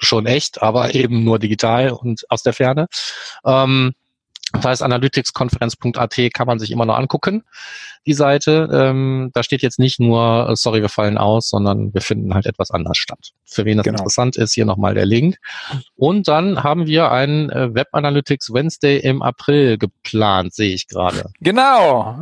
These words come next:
Speaker 2: Wir lassen uns nicht unterkriegen. Äh, Web Analytics Wednesday war eigentlich geplant, äh,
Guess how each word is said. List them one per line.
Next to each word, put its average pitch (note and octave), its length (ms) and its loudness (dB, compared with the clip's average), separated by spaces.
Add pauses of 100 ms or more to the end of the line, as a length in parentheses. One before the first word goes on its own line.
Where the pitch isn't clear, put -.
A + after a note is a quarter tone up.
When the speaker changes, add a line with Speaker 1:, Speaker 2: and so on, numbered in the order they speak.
Speaker 2:
Wir D3+ 200 2
lassen F3 260 2
uns E3+ 120 -2
nicht F3+ 80 2
unterkriegen. C#3+ 680 0
Äh, B2+ 200 4 (480)
Web E3+ 140 -2
Analytics E3 220 0
Wednesday D#3+ 360 2
war A#2+ 160 0
eigentlich F3 520 0
geplant, C#3+ 640 0
äh, C3+ 220 4